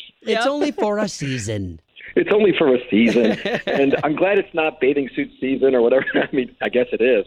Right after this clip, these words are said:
Speaker 3: but
Speaker 2: <laughs> For real.
Speaker 1: Well, uh,
Speaker 3: I,
Speaker 1: well
Speaker 3: I don't, I don't walk by too many mirrors with, uh, the shirt off. I just, uh, keep on walking, don't glance.
Speaker 1: Oh,
Speaker 2: Yeah.
Speaker 1: my God.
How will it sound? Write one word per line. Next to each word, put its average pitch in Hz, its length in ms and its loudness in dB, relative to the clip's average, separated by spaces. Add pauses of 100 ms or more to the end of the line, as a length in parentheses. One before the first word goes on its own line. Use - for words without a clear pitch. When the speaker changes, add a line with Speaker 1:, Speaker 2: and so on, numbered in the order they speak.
Speaker 3:
but - 640 -4
Speaker 2:
<laughs> - 0 -
For 247 220 -8
real. 196 220 -6 (140)
Speaker 1:
Well, 220 260 0
uh, 202 440 -2
Speaker 3:
I, 151 100 -4
Speaker 1:
well 208 140 0
Speaker 3:
I 165 80 2
don't, 196 260 0
I 156 100 2
don't 190 220 0
walk 160 220 0
by 151 120 0
too 165 160 -6
many 147 200 -4
mirrors 131 480 2
with, 120 240 2 (100)
uh, 110 220 2
the 113 80 -2 (100)
shirt 120 180 2
off. 95 220 0
I 104 100 0
just, 107 300 -6
uh, 98 60 0 (140)
keep - 180 -6
on 107 160 -2
walking, 101 400 0
don't 98 180 0
glance. 92 340 -4 (300)
Speaker 1:
Oh, 139 100 -4
Speaker 2:
Yeah. - 200 -4
Speaker 1:
my - 80 -8
God. 98 260 -8